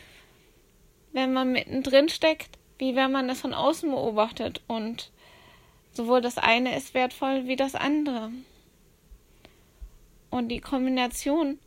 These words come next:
fehlt oft. Und wie heißt so schön, den Wald vor lauter Bäumen nicht sehen.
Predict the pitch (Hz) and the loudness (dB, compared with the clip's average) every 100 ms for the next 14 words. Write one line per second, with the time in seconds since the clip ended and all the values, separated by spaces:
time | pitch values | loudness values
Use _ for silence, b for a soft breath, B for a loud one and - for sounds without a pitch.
0 | - - - - - 240 226 - 202 208 | -20 -20 -20 -16 -2 2 2 0 -4 -6
1 | - - 233 226 - - B B B B | -12 -8 -6 -6 -8 -16 B B B B
2 | B B B - _ _ _ _ _ - | B B B -20 _ _ _ _ _ -20
3 | - - - - _ _ 269 294 285 - | -20 -20 -20 -20 _ _ -2 0 0 -2
4 | 277 302 277 269 247 247 262 - 247 247 | -2 0 2 2 4 4 2 0 2 2
5 | 254 269 233 254 330 247 214 - - 208 | 2 0 0 0 2 0 -4 -8 -6 -4
6 | 202 208 | -4 -6